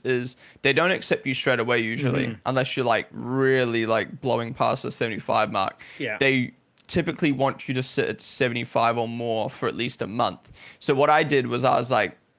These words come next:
Speaker 1: "Screw it being a month. The F one game's coming out or just came out. Um,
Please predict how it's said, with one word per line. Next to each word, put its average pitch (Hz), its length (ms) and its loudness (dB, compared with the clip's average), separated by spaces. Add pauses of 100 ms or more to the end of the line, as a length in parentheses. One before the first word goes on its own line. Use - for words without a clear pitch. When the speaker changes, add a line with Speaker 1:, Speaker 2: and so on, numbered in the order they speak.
(500)
Speaker 1:
"Screw - 380 0
it - 80 -2
being 147 180 2
a 120 40 0
month. 120 480 0 (200)
The 131 100 4
F 139 140 2
one 135 140 0
game's 123 280 2
coming 120 240 -2
out 107 260 0 (180)
or 127 140 2
just 127 280 -2
came 113 260 0
out. 98 300 2 (460)
Um, 117 340 2